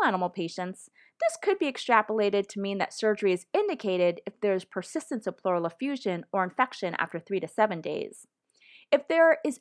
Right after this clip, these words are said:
evidence of pulmonary or mediastinal lesions or foreign material based on imaging, surgical intervention is recommended in dogs and cats. Surgical options include open thoracotomy via a median sternotomy or video-assisted thoracic surgery,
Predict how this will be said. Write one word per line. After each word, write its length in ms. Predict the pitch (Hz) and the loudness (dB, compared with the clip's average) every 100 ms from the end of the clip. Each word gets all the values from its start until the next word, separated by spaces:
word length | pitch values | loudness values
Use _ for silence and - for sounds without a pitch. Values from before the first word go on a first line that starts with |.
| - | 4
evidence 400 | 453 480 415 - | 6 4 0 0
of 180 | 247 - | -4 -4
pulmonary 460 | - 294 285 269 240 | -4 -2 0 0 0
or 100 | 214 | 0
mediastinal 760 | 214 226 208 - - 311 494 269 | 0 0 0 -2 0 2 2 -2
lesions 560 | 170 165 170 165 170 - | -2 -4 -6 -6 -10 -6
or 140 | 180 - - | -6 -4 -2
foreign 340 | 330 359 302 | 0 2 0
material 600 | 208 - 190 175 170 165 | -2 -4 -2 0 0 -2
based 240 | 175 175 | -2 -4
on 120 | 165 - | -8 -6
imaging, 560 | 320 262 190 165 165 170 _ _ _ | -4 -4 -4 -6 -8 -14 _ _ _
surgical 460 | - 427 381 285 247 | 0 2 2 0 -2
intervention 540 | 208 190 185 185 196 | 0 2 0 0 -2
is 200 | 196 175 | -2 2
recommended 640 | 175 175 175 170 170 170 - | 2 0 -2 -2 0 0 -2
in 100 | 175 | -4
dogs 360 | - 143 156 | 0 0 0
and 120 | 151 - | -12 -10
cats. 540 | - 90 - - - _ _ _ _ _ | -6 -6 -8 -20 -20 _ _ _ _ _
Surgical 460 | - 508 587 587 440 | 4 8 8 6 6
options 440 | 247 247 - 233 240 | 8 6 4 -4 -4
include 440 | 185 - 185 175 - | -8 -2 -2 -2 0
open 280 | 202 202 202 | 2 4 2
thoracotomy 840 | 190 170 - 311 339 214 156 185 226 - | 2 0 4 6 6 4 -4 -6 -8 -2
via 300 | 190 180 165 | 4 4 4
a 60 | |
median 320 | 170 175 170 147 | 0 -4 -6 -6
sternotomy 800 | - 170 254 247 175 160 156 - _ _ - | -6 0 0 0 -2 -6 -10 -14 _ _ -2
or 260 | 349 381 | 2 2
video-assisted 840 | 294 254 254 240 196 190 - 185 175 | 2 0 2 0 -4 -10 -4 -4 -2
thoracic 400 | 170 165 - 151 | 0 0 -2 -6
surgery, 500 | - 196 156 113 | 0 0 0 -8